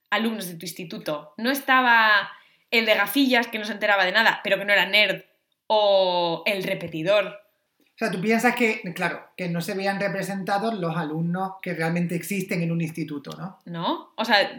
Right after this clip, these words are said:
Speaker 1: ¿tú no piensas que la tipología de alumnos de un instituto como el tuyo y el mío es diferente, no está representada en la ficción?
Speaker 2: No, que, que no, por supuesto que no lo está porque no genera interés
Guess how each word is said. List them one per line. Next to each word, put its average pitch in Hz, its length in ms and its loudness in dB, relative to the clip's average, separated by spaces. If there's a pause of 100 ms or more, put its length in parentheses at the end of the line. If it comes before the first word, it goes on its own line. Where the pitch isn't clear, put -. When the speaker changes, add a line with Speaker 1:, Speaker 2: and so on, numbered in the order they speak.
(320)
Speaker 1:
¿tú 262 140 0
no 262 140 2
piensas 302 320 -2
que 262 120 -2
la 233 140 0
tipología 220 460 -2
de 247 80 6
alumnos 240 480 0
de 202 100 -8
un 208 140 -16
instituto 220 400 -4
como 190 160 -4
el 175 80 -6
tuyo 214 160 -6
y 196 140 -2
el 185 60 -12
mío 190 280 -4 (360)
es - 180 -4
diferente, 190 680 -4
no 185 80 -12
está 196 180 -6
representada 180 580 -10
en 180 80 -14
la 170 80 -14
ficción? 165 340 -2
Speaker 2:
No, - 60 -6
que, 151 160 -2
que 143 180 -6
no, 151 240 -8
por 151 120 -6
supuesto 240 360 4
que 240 60 4
no 208 80 2
lo 214 80 8
está 226 240 4
porque 226 420 4
no 196 220 0
genera 214 320 2
interés 220 600 2